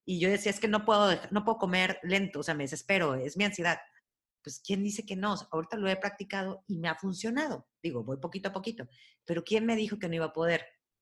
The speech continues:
Tú has dicho que venimos con muchas cosas que traemos de a tiempo atrás, y sí es cierto, o sea, traemos, pues, ahora sí que patrones, ¿no? De, de años. Y, y, pues, realmente es como quitarnos ese chip y decir, "Cuestiónate", o sea, ¿por qué no,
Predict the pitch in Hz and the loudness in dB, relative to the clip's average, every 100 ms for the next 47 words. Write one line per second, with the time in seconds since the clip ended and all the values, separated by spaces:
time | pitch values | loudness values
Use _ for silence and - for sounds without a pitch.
0 | _ _ _ 185 185 185 185 196 190 156 | _ _ _ 0 2 2 -4 -6 -4 -2
1 | 151 156 165 - 151 156 156 165 - 160 | -2 -4 -6 -8 -6 -6 -6 -6 -2 -2
2 | 160 - 135 139 139 147 156 - - - | -4 -10 -6 -4 -2 -6 -8 -12 -20 -20
3 | _ 160 143 175 170 190 190 196 185 196 | _ 0 2 0 0 0 0 0 0 -2
4 | 196 226 226 165 139 - 156 160 196 202 | 0 0 0 -2 -4 -2 -2 0 -2 -6
5 | - - - - 180 202 220 220 240 180 | -14 -18 -14 -2 4 4 4 0 0 0
6 | - 202 247 233 147 156 202 269 160 151 | 2 4 4 4 4 2 0 2 4 4
7 | - 165 170 214 220 147 - - - - | 2 2 4 4 2 0 -4 -12 -14 -16
8 | - 202 202 196 180 165 - _ _ _ | -8 0 2 4 0 -4 -10 _ _ _
9 | _ _ - - 180 190 185 - 180 208 | _ _ -14 -2 0 0 -2 2 4 6
10 | 226 220 220 240 226 220 240 240 220 - | 6 4 4 4 6 4 2 0 0 -2
11 | 180 202 190 220 220 208 220 - 190 190 | 2 2 4 0 -2 -2 -2 2 2 2
12 | 196 165 160 196 190 - - 165 160 214 | 2 2 2 -2 -2 -12 -4 -2 0 0
13 | 240 226 139 131 147 - 147 180 | 0 -2 -4 -2 -4 -6 -6 -4